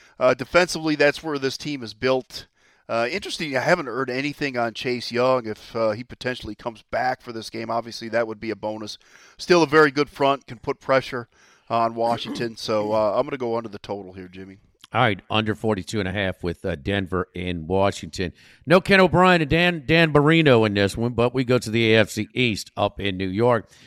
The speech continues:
Speaker 2: Miami and the Jets. And, uh, it doesn't look like, uh, Tua in this
Speaker 1: No.
Speaker 2: one. And, uh, Zach Wilson, uh, he did come back and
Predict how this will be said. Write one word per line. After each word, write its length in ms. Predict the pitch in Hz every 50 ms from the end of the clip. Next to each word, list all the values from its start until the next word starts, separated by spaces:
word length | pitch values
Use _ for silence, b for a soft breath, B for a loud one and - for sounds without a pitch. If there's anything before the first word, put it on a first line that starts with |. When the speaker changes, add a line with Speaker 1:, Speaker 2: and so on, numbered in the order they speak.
| b b b
Speaker 2:
Miami 720 | 82 110 110 110 - - 117 131 139 147 156 151 143 - -
and 180 | 131 127 123
the 80 | 120 120
Jets. 640 | 101 - - - 123 127 113 101 95 - - - - -
And, 500 | 110 110 107 110 110 107 104 101 101 110
uh, 300 | 107 104 101 101 95 92 b b b b b b b b b -
it 340 | - 92 85 95 110 107
doesn't 280 | 82 117 120 110 120 123
look 180 | 127 120 - 123
like, 260 | 117 113 110 - 117
uh, 260 | 110 107 107 104 - - -
Tua 420 | - - 147 143 131 120 117 117 -
in 220 | - 117 110 101 104
this 160 | 117 120 127
Speaker 1:
No. 120 | 120 117
Speaker 2:
one. 180 | 131 139 139 - _
And, 460 | 104 107 104 104 107 107 107 104 98
uh, 160 | 113 107 101
Zach 360 | 95 92 107 123 120 113 - -
Wilson, 460 | 123 135 143 - - 135 113 98 b b b b b b b _
uh, 240 | 104 113 113 113 107
he 220 | - - 123 127
did 240 | 101 117 120 104 -
come 180 | - 117 110 101
back 380 | 87 113 110 113 117 - -
and 260 | 113 110 104 104 95